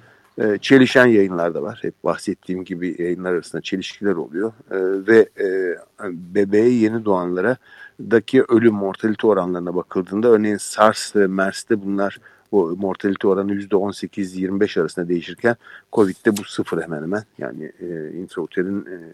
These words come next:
kaybedilen hastanın olmadığı söylenmekte.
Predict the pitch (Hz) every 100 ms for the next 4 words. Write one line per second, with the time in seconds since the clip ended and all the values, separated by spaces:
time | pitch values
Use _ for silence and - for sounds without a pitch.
0 | 82 76 _ - 80 80 - 78 80 80
1 | - 104 110 - - - _ - _ -
2 | 120 113 101 85 85 - _ - 87 82
3 | 80 82 - 123